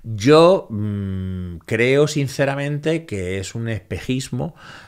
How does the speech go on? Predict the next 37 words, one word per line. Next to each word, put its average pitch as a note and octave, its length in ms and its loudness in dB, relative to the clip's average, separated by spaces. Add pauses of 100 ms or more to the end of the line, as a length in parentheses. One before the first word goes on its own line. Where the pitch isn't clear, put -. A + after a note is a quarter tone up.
(100)
y G#2+ 160 0
en F#2+ 100 -6
ese F2+ 260 -8
sentido G2+ 580 -4
creo G2 400 -6
que F2 240 -8
no E2 320 -10
pasa - 340 -12
absolutamente G2 800 -8
nada G#2+ 260 -6
porque C3+ 220 -10
además F#2 280 -8
tenemos E2+ 420 -12
un, E2+ 560 -14 (880)
un E2 500 -14
montón D#2+ 380 -12
de F2+ 80 -8
años F#2 180 -8
de E2 80 -8
evidencia, F#2+ 460 -6
de E2 80 -6
miles F2+ 260 -6
de F2 80 -6
años G#2 300 -6
de G2 180 -4
no F2 220 -10
tener E2+ 240 -14
redes E2+ 160 -8
sociales G2 400 -8
y A2 40 -8
ser F#2 140 -8
capaz E2 280 -12
de F#2 80 -8
tener F#2+ 200 -6
<laughs> - 40 -4
relaciones E2+ 340 -10
sociales, C3 500 -4